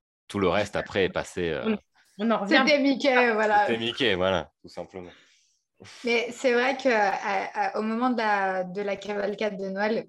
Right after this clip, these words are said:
Speaker 3: qu'on disait réconfortante, il y avait aussi toute une thématique qui était autour, c'est-à-dire qu'on avait, euh, l'illumination du sapin, euh, un peu plus tard dans la soirée avec tous les, euh, tous les chants vraiment, euh,
Speaker 1: Mmh.
Speaker 3: traditionnels de Noël,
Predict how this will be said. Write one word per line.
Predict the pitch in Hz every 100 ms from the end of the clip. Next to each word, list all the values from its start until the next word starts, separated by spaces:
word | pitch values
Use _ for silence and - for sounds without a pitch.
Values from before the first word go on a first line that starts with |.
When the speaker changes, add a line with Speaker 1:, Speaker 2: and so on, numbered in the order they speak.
| -
Speaker 3:
qu'on | 196
disait | 208
réconfortante, | 214 214 180 180 240 240
il | 226
y |
avait | 202
aussi | 202 254
toute | 233 220 208
une | 202
thématique | 214 202 202 220
qui |
était | 226 185
autour, | - 226
c'est-à-dire | - 185 180 208 -
qu'on | 190
avait, | 185 190 196
euh, | 165 - - -
l'illumination | 190 202 226 226 226 226 233
du | 190
sapin, | - 277 233 247 240 240 - - -
euh, | 202 208 208 190 190 190 180 180 190
un | 190
peu | 202
plus | - -
tard | 262 262
dans | 240
la | 214
soirée | 214 226 233
avec | 226 208 196 202 - _ _
tous | 330 320 311 285 _ -
les, | 220 208 220 202
euh, | 190 185 180 175 180 180 180 -
tous | 277
les | 220 202
chants | - 269 254 220
vraiment, | 202 214 220 220
euh, | 175 170 160 151
Speaker 1:
Mmh. | 120 226 -
Speaker 3:
traditionnels | - 262 240 254 - 254 240 233
de | 208 202
Noël, | 202 254 269